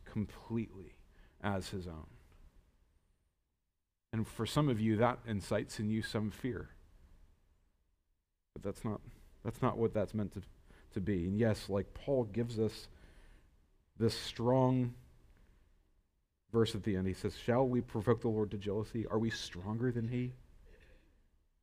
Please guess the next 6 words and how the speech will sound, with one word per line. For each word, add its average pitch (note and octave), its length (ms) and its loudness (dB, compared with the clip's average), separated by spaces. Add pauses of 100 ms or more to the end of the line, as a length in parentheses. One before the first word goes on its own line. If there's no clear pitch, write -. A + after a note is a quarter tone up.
(480)
So B2+ 60 -4
yes, A#2+ 340 0
there A#2+ 200 6
is, A2 200 2 (480)
there D3 180 10
is A#2+ 220 4